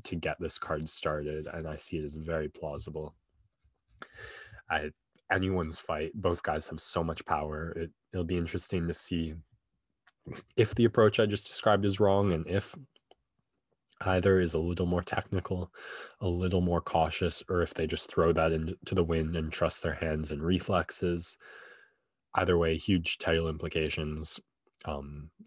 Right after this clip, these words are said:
look for the winner of this fight when discussing setting up who gets the night, next light heavyweight shot after Glover.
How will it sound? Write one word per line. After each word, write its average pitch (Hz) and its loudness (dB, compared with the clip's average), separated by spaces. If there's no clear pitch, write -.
look 87 -4
for - -2
the 78 -2
winner 78 -4
of 78 -8
this 76 -4
fight 76 -4
when 78 -6
discussing 76 -2
setting 78 -2
up 73 -8
who - -6
gets 73 -6
the 80 -8
night, 76 -6
next 80 -2
light 80 2
heavyweight 76 -4
shot 73 -2
after 76 -4
Glover. 73 -4